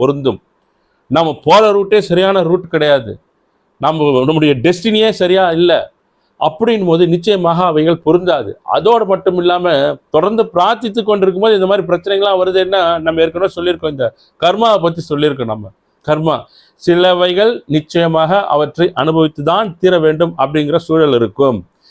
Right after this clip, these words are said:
அந்த மாதிரி சூழ்நிலைகள் இருக்கும்போது நாம் வந்து ஒரு குரு பக்தியை அப்பதான் நாடுவோம். அவர்கிட்ட நாம போயிட்டு பிரார்த்தனை பண்ணும் பொழுது, இல்ல அவரை பிரார்த்தனை பண்ணிட்டு இருக்கும்போது அந்த கர்மாவால் அதனை நாம் அடைந்தே தீர வேண்டும் அப்படிங்கிற சூழ்நிலை இருந்தாலும் கூட,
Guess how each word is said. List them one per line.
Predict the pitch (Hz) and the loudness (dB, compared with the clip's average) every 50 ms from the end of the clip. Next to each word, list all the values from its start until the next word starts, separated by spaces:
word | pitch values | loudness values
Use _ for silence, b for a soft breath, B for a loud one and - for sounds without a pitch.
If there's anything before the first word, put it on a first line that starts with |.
| b b b b | b b b b
அந்த | 151 175 185 196 185 | -2 0 0 2 2
மாதிரி | 180 175 160 139 - | 2 0 -2 -2 0
சூழ்நிலைகள் | - 220 240 240 240 233 220 214 202 190 190 | 0 2 2 2 2 2 2 2 2 2 2
இருக்கும்போது | 185 165 180 160 156 156 180 233 208 185 185 | 0 0 -2 -2 0 0 0 0 0 0 0
நாம் | 190 190 180 175 | 0 0 0 0
வந்து | 185 196 226 202 | 0 2 2 2
ஒரு | 175 160 147 143 185 | 2 0 0 -2 -2
குரு | 226 240 214 | -2 0 0
பக்தியை | 220 202 - - 214 202 175 | -2 -2 -2 -2 0 0 0
அப்பதான் | 170 - 175 175 214 233 214 175 165 | 0 0 0 0 0 0 0 0 0
நாடுவோம். | 180 202 196 175 147 110 - _ _ _ _ _ _ _ _ _ _ - | 0 0 0 0 -2 -6 -10 _ _ _ _ _ _ _ _ _ _ -2
அவர்கிட்ட | 143 156 180 180 185 190 - | 2 2 2 2 0 -2 -2
நாம | 214 226 208 185 151 | -2 -2 -2 -4 -2
போயிட்டு | - 196 208 208 185 180 | 0 2 2 2 2 -2
பிரார்த்தனை | - - 165 185 220 - - 202 156 143 | -2 0 0 0 0 0 0 -2 -2 -2
பண்ணும் | 143 139 135 127 120 117 | -2 -2 -2 -2 -2 -2
பொழுது, | 117 120 113 104 101 104 113 123 135 135 - _ _ _ _ - | -2 -2 0 0 0 2 2 2 2 -2 -6 _ _ _ _ -4
இல்ல | 175 202 226 214 | 0 2 4 4
அவரை | 196 185 - - | 4 4 2 0
பிரார்த்தனை | 170 175 202 233 233 - 220 208 | 0 0 0 0 0 0 -2 0
பண்ணிட்டு | 175 190 185 185 180 165 | 0 0 0 0 0 -2
இருக்கும்போது | 165 160 165 202 226 233 | -2 0 0 2 2 2
அந்த | 202 175 160 170 | 2 0 -2 -2
கர்மாவால் | - 165 170 185 208 214 202 202 208 226 226 | -2 -2 -2 0 0 0 2 2 2 2 2
அதனை | 208 190 185 180 180 | 0 0 0 -2 -2
நாம் | 175 170 165 165 | -2 -2 0 0
அடைந்தே | 151 151 156 185 196 196 190 220 226 220 - | 0 0 2 2 0 0 0 -2 -2 -2 -2
தீர | 196 185 185 | 0 0 0
வேண்டும் | 175 175 180 180 185 185 - - | 0 0 0 0 -2 -4 -4 -4
அப்படிங்கிற | - 151 175 180 180 165 | -4 -2 -2 0 0 0
சூழ்நிலை | 151 - - 170 170 170 160 151 139 | -2 -2 -4 -6 -4 -2 -2 0 -2
இருந்தாலும் | 131 135 151 165 165 170 165 151 139 120 110 - | -2 -4 -6 -4 -2 -2 -2 -2 -4 -6 -10 -14
கூட, | - 110 101 101 113 120 131 127 - | -10 -6 -2 0 0 0 0 -2 -4